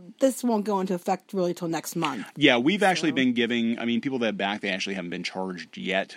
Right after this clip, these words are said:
Speaker 2: but we've been giving them some of the perks. Uh,
Speaker 1: Oh, you know what we should do? We should do the Bellator box, but go ahead and make it. And the first one that would be, you know, you paid for it in January, so you begin in February. We should do Groundhog Day stuff.
Speaker 2: That would be kinda fun.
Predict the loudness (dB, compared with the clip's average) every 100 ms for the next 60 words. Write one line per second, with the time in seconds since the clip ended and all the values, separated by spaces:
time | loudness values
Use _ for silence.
0 | -10 -6 -4 -2 -2 -4 -4 -4 -6 -6
1 | -12 -12 -10 -6 -8 -8 -14 -20 -20 -20
2 | -18 -6 0 0 2 0 0 2 0 -2
3 | -2 0 2 0 -4 _ -20 _ _ -2
4 | 0 2 0 0 2 0 0 -2 0 -2
5 | -6 -12 -18 _ -2 2 4 4 2 2
6 | 0 0 2 2 0 -2 0 0 2 2
7 | 0 0 0 0 0 -2 2 2 2 0
8 | 2 2 2 -2 0 -2 0 -2 -2 -2
9 | -2 -2 -2 -2 -2 0 -2 -4 -10 -2
10 | 0 4 6 4 4 -4 -4 -6 -8 -12
11 | -14 -20 -18 -4 -2 0 0 0 -2 -4
12 | -8 -10 -10 -12